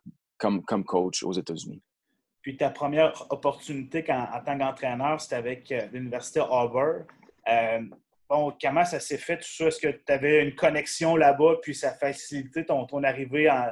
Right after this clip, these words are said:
Speaker 2: dans le domaine du coaching ? Euh, comment que, on t'a donné ta première chance ?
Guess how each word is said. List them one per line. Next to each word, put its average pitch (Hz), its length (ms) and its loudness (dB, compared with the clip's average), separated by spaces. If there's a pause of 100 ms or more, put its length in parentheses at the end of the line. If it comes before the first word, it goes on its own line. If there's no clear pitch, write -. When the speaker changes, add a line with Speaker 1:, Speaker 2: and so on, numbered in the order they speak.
Speaker 2:
dans 139 120 2
le 139 80 -4
domaine 139 320 -2
du - 100 -16
coaching ? 160 580 -2 (340)
Euh, 117 260 0 (120)
comment 156 380 6
que, 120 300 0
on 120 60 -10
t'a 135 140 -6
donné 139 260 0
ta 147 100 -4
première 127 320 -4
chance ? - 540 -12